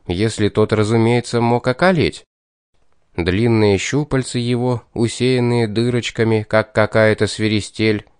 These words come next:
торчали футов на пять-шесть вверх,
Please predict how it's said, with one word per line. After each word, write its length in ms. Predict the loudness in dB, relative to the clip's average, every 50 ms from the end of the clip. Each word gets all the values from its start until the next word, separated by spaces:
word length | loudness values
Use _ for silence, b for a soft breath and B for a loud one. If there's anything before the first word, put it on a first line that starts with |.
| _ _ _ -6
торчали 540 | 0 0 0 0 0 -4 -2 -2 0 0 -2
футов 480 | -4 -4 -4 -4 -2 -2 -2 -4 0 2
на 120 | 2 2
пять-шесть 680 | 2 0 -2 -2 -2 -4 -6 -2 -2 -2 -2 -2 -4 -4
вверх, 560 | -4 -2 -2 -2 -2 -2 -2 -4 -8 -18